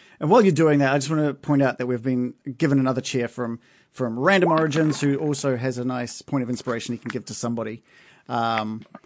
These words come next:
and he's using the, the bleeding purple. There's a new way that you can, um, do bits at the moment. You can cheer a hundred bits using the special bleeding purple, uh, um, cheer.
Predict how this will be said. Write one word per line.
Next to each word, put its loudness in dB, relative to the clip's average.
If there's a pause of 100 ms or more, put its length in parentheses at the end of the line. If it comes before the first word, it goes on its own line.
(160)
and 6
he's 4
using 0
the, -2
the -2
bleeding -2
purple. -2
There's 0
a 0
new 2
way 2
that -4
you -4
can, -6
um, -2
do 0
bits -4
at -8
the -2
moment. -2
You -8
can -4
cheer 0
a -6
hundred -4
bits -2
using 0
the -6
special -4
bleeding -2
purple, -4
uh, -4 (380)
um, -4 (400)
cheer. -4